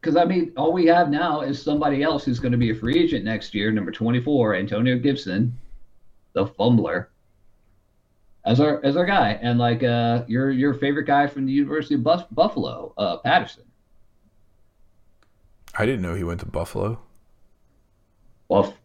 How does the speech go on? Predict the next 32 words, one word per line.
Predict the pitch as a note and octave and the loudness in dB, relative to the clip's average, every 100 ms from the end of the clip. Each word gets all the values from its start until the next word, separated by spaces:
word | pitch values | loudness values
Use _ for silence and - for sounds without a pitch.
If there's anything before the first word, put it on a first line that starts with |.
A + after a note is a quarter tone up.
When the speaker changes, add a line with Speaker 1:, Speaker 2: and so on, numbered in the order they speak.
| - | -2
Speaker 1:
Buff, | F2+ - - _ _ _ _ - - - | 0 0 -4 _ _ _ _ -20 -20 -4
Speaker 2:
I | E3+ | 4
Speaker 1:
Buffalo. | E3 G#3 | 6 8
Speaker 2:
like | A3 A3+ F#3 | 6 4 2
Patterson. | E3 C3+ B2 A#2 G2+ G2+ - - | 2 2 -2 -4 -6 -8 -12 -2
I | D3+ | 2
think | F3+ | 2
he's | E3 - | 2 2
good, | E3+ D3 | 2 4
but | B2+ G#2+ F3+ - - - - - - - | 0 -2 -10 -16 -16 -20 -20 -20 -20 2
Rodriguez, | G3 D#4+ B3+ A3+ B3 F3 | 4 4 4 2 4 2
dude, | - D3+ C#3 | 4 2 4
we | G3+ | 2
need | D#4+ A#3 | 2 2
to | |
keep | C#3 F#3 F3 | 2 0 2
him | D#3+ B2+ | 2 2
around, | G#2+ A2 G2 F2 F2 - - - - | 2 2 0 -4 -10 -16 -20 -20 -10
'cause | - B2 A2+ | 0 2 4
when | B2 C#3+ | 2 4
he | G#3+ | 2
just | G3+ F3+ | 0 0
pulled | F3+ E3 | 2 2
that | D3 C3+ | 2 2
whole | C3 A2 G#2+ - _ _ _ B2+ G2 - | 2 0 -6 -14 _ _ _ -6 -4 0
gaggle | A#2+ B2 C#3+ D3 B2 | 2 2 2 4 2
of | A2 | 2
people | C3+ C#3+ A2 A2 | 0 0 2 2
into | A#2 A2 | 2 2
the | G#2+ | 2
end | A2+ A2+ | 2 2
zone, | B2+ A#2+ A#2 | 2 2 0